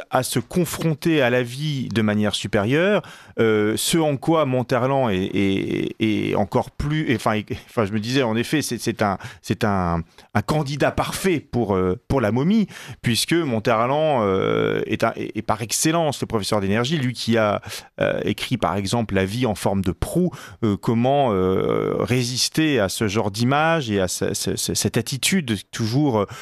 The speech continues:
euh, franche, héroïque et, euh, et, et altière qu'a pu avoir, euh, Monterland, euh, tout au long de sa vie. Tout ça pour poser une question, <laughs> c'est que c'est, c'est, c'est un,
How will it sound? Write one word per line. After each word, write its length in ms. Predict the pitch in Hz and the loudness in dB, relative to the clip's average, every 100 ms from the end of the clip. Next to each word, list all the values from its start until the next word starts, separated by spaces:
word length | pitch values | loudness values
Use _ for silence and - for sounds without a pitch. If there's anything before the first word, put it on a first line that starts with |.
| - - | -18 -4
euh, 320 | - 196 92 90 | 0 2 2 0
franche, 720 | - - 151 156 160 - 113 - | -4 0 2 2 2 0 0 0
héroïque 540 | 120 120 139 156 - | 0 2 0 -2 -2
et, 340 | 120 95 92 90 | 0 2 2 2
euh, 140 | 92 92 | 0 0
et, 680 | 95 95 90 80 - - | 0 0 0 0 -2 0
et 60 | 95 | 0
altière 540 | 92 92 - 165 151 - | 0 0 0 2 0 -2
qu'a 120 | 95 | -6
pu 200 | - 104 | -2 -2
avoir, 380 | 92 120 110 95 | 2 0 2 0
euh, 120 | 87 - - - | 0 -4 -20 -6
Monterland, 640 | 113 110 117 113 139 143 110 | -2 0 0 0 0 0 2
euh, 140 | 95 | 0
tout 200 | 92 - | -2 -2
au 40 | 113 | 0
long 100 | 98 | 0
de 60 | |
sa 140 | - 120 | 0 0
vie. 180 | 190 208 - - - | 0 -2 -8 -20 -6
Tout 120 | - | 0
ça 120 | 160 175 | 0 0
pour 120 | 123 | -2
poser 240 | 127 110 | 0 2
une 120 | 113 | 0
question, 320 | 107 143 - 175 | 0 0 0 0
<laughs> 40 | |
c'est 180 | - - | 0 0
que 60 | |
c'est, 220 | - 139 - | 2 2 0
c'est, 300 | - 135 123 | -2 0 0
c'est 460 | 113 - 143 139 - | 0 2 2 2 2
un, 580 | 113 107 98 - - | 2 2 0 0 -2